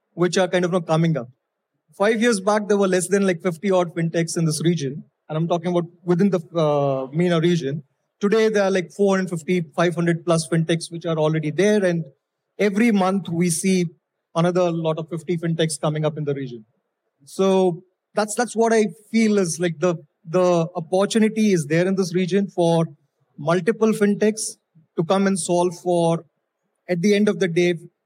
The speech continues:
solve for the customers who are there. And as I told you, there are two sets of customers. Give them access to the basic financial services, and people who have,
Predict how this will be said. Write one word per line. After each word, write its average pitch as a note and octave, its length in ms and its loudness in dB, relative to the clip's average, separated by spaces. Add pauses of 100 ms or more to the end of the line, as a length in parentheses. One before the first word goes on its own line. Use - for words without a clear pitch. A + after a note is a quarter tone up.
solve G3 400 -2
for F#3 180 0
the E3+ 100 -2
customers G#3 680 0 (240)
who F#3 140 2
are F#3+ 80 2
there. F#3 280 0
And E3+ 80 0
as E3+ 160 0
I F3 40 0
told F3+ 240 0
you, F3 100 0
there E3 120 0
are D#3+ 60 0
two F3 200 -6
sets E3+ 200 -6
of E3 100 -8
customers. F3 600 -2 (720)
Give G3 180 0
them G#3+ 160 2
access G3 300 0
to G3 80 -2
the F#3 120 0
basic F3 320 0
financial F3 360 0
services, F3 600 0 (440)
and E3+ 260 0 (220)
people G#3+ 240 2
who G3 200 2
have, F3 220 0